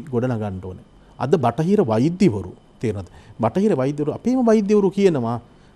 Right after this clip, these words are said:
අපි යන්න ඕනේ අපේ දේශීය දැනුමට ඥානය හොයාගෙන යන්න ඕනේ කියලා. මං කියන්නේ මේ දැනුම් ගවේෂණය කරන්න අවශ්‍ය වෙනවා. අපි එකම ගොඩනගන්න අවශ්‍ය වෙනවා. ඔබට ඔබේ ගෙවත්තේ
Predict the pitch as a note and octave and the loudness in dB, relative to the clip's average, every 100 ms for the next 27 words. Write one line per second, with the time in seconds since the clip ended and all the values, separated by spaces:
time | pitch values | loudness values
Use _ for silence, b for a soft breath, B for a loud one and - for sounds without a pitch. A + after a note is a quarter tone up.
0 | b C#3 E3+ C3+ D3 C3+ A#2+ B2 A2 A#2+ | b -2 0 2 0 -4 -4 -4 -4 -4
1 | A#2+ G#2+ G#2+ A#2+ A2+ A2 A2 A2 G#2+ G#2+ | -4 -6 -6 -6 -6 -6 -6 -6 -6 -8
2 | G#2 G2+ G#2 G2 - G#2 - b b b | -8 -8 -10 -12 -12 -14 -16 b b b
3 | A2 A#2 C3 B2 G#2+ A2 C3+ D3+ A#2 G#2+ | -6 -4 -4 -4 -2 -2 0 0 -2 -4
4 | G#2 A#2 D3+ C#3 G2+ A2 C#3+ - B2+ A#2 | -4 -4 -2 -4 -4 -2 -2 -4 -6 -6
5 | A#2+ A#2+ A2 A2 - F#2+ G2+ - A#2 D3+ | -4 -4 -4 -6 -8 -14 -14 -12 -4 -4
6 | C#3+ A2+ A2+ C3 G#2+ G2 G2 G2 - F#2 | -2 -4 -2 -4 -4 -6 -8 -10 -12 -14
7 | - b b b - C#3 F3 F3+ F3+ B2 | -16 b b b -4 -2 0 0 2 2
8 | A#2 D3 - - G#3+ | 2 0 -2 -4 -4